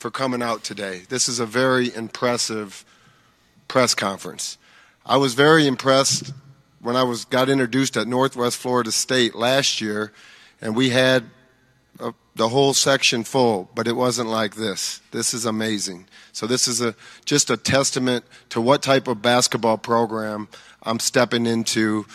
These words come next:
as a leader of this basketball program, and it just speaks volume for this university and this community. Second, I'd like to thank Mario and his beautiful wife, Heidi, for the opportunity they gave me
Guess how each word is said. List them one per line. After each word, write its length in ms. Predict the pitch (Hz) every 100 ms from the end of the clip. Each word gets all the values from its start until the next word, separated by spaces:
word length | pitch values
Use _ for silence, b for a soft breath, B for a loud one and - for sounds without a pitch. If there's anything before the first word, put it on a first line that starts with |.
| B B
as 240 | 110 107
a 80 | 110
leader 380 | 120 123 113 113
of 140 | 107
this 200 | 113 107
basketball 580 | - 113 113 - 107 107
program, 720 | - 110 107 104 101 101 104
and 220 | 107 104
it 80 | 107
just 580 | - 113 - - - -
speaks 420 | - - 135 -
volume 640 | 110 117 117 117 110 107 101 b b b
for 420 | - 117 110 104 - b b
this 240 | - 123 -
university 840 | 127 120 120 113 - 113 113 107 -
and 160 | 107
this 180 | 107 104
community. 600 | - 104 101 95 90 87 _ b b b
Second, 520 | - 151 135 143 131 -
I'd 140 | 113 120
like 200 | 127 120
to 80 | 120
thank 380 | 127 120 110 - B B B
Mario 680 | 107 120 135 139 131 139 139 - - b b b b -
and 160 | 113 113
his 100 | 104
beautiful 380 | 123 123 123
wife, 260 | 113 120 117
Heidi, 560 | - 120 123 120 123 123 - b b b b
for 160 | -
the 140 | 113 117
opportunity 680 | 120 - - 120 120 120 117
they 200 | 117 113
gave 280 | 113 113
me 340 | 107 113 113